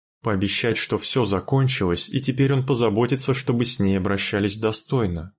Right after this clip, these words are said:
что теперь она все же будет с ним. Он подавил и этот порыв. Ведь это всего лишь слабость. Никто не сказал, что эта женщина захочет быть с ним теперь.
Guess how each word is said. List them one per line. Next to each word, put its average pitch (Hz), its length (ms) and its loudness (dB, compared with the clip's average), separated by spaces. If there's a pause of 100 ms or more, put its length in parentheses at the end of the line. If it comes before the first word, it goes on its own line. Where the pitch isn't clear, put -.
(220)
что - 240 -4
теперь 123 400 0
она 98 260 2
все - 240 -4
же 98 100 0
будет 110 300 -2
с - 140 -4
ним. 123 440 4 (460)
Он 120 240 0
подавил 98 440 2
и 107 200 -2
этот - 400 -2
порыв. 85 540 -2 (760)
Ведь 117 340 -4
это 120 240 -2
всего 104 340 -2
лишь 101 220 -2
слабость. 107 800 -4 (580)
Никто 131 300 2
не 147 100 6
сказал, 104 420 0
что - 200 -2
эта 92 140 0
женщина 101 460 0
захочет 98 640 0
быть 85 180 -4
с - 80 -10
ним 85 180 -2
теперь. 98 560 -2